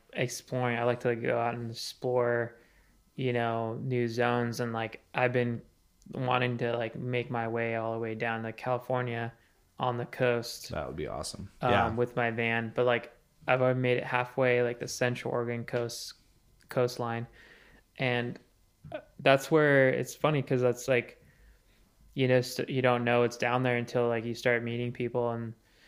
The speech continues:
Speaker 1: and now I
Speaker 2: Mm-hmm.
Speaker 1: can, like, you know, I met my good friend Maxwell Morrell,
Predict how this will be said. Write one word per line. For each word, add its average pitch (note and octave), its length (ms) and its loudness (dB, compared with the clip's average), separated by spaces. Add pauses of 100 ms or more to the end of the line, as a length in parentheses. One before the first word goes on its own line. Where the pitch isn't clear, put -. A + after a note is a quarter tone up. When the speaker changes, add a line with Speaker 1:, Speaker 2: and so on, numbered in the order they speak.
(500)
Speaker 1:
and B2+ 120 2
now A#2+ 160 6
I B2 80 6
Speaker 2:
Mm-hmm. A2+ 60 -4
Speaker 1:
can, B2+ 160 -2
like, A2+ 360 -4 (160)
you C3 100 0
know, A#2+ 80 2
I A#2+ 60 0
met B2 240 0
my A#2 400 0
good B2 180 0
friend A#2+ 500 0
Maxwell A#2+ 800 0
Morrell, B2 520 0